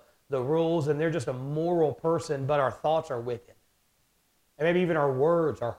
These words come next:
hurtful. So David says, "God, I don't wanna just look the part. I wanna be the part. God, guard my mouth. God, guard my thoughts. Allow the Word of God to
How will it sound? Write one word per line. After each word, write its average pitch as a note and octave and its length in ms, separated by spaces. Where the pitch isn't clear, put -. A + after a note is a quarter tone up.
hurtful. C#3+ 420
So C3+ 80
David E3+ 220
says, D#3+ 180
"God, F3+ 300
I G3+ 80
don't B3+ 120
wanna G#3+ 140
just D#3 160
look C3+ 320
the - 80
part. E2 320
I D#3+ 60
wanna F3+ 180
be A#2 240
the - 80
part. - 320
God, E3 420
guard F3 380
my B2 140
mouth. G2 80
God, D#3+ 440
guard E3+ 400
my C3 160
thoughts. - 640
Allow D#3+ 280
the D#3+ 100
Word F3 400
of C#3+ 200
God D#3 460
to B2+ 80